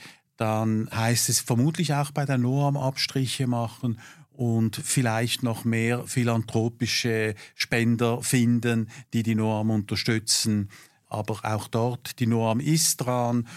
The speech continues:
und versucht, ihre Finanzen wieder ins bessere Lot zu bringen.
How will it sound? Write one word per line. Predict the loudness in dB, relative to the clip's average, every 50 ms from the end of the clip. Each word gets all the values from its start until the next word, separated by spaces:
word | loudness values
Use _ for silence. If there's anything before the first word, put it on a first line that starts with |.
| -20 -10 _
und | -6 -4 -2
versucht, | -2 -2 0 2 2 0 0 -2 -4 -6
ihre | -6 -4 -4 -4
Finanzen | -2 -2 0 0 0 -2 -2 0 -2 -2 0 0 0 0 -2 -4 -6 -10 -4
wieder | 0 0 0 2 2 0 0 0
ins | 0 0 0 0 2
bessere | 2 2 2 2 0 0 0 0
Lot | 0 0 -2 -4 -4 -4
zu | -2 -2
bringen. | -4 -4 -8 -12 -12 -14 -18